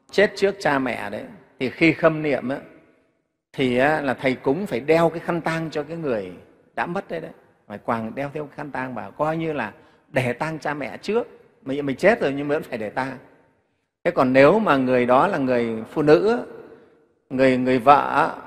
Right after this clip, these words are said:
mà chết, hay là người con dâu mà chết, mà tứ thân phụ mẫu hai họ vẫn còn, thì người, cái người con dâu đó phải đeo hai cái khăn tang. Ừ, tức là đeo khăn tang bên đằng nhà chồng,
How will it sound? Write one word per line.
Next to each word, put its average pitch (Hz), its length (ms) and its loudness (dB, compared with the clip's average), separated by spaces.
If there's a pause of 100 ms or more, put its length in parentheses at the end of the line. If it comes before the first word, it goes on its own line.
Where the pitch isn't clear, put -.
(160)
mà 127 180 0
chết, 196 380 4 (540)
hay 156 100 -2
là 147 80 -2
người 127 140 2
con 156 200 -2
dâu 156 220 6
mà 135 120 -2
chết, 165 300 0 (800)
mà 123 200 0
tứ 180 280 4
thân 165 280 4
phụ 143 180 -2
mẫu 143 300 2
hai 160 240 -4
họ 131 220 -2
vẫn 165 200 -4
còn, 131 340 6 (880)
thì 135 220 0
người, 117 580 0
cái 165 80 -6
người 147 160 2
con 147 180 -4
dâu 147 220 4
đó 143 380 0
phải 104 220 -6
đeo 139 220 4
hai 147 280 0
cái 160 100 -4
khăn 156 160 -8
tang. 143 240 -6 (1160)
Ừ, 110 60 -16 (380)
tức 165 100 2
là 156 80 2
đeo 143 280 2
khăn 147 200 -8
tang 147 220 -2
bên 143 140 -2
đằng 107 260 -4
nhà 101 200 -10
chồng, 107 180 -6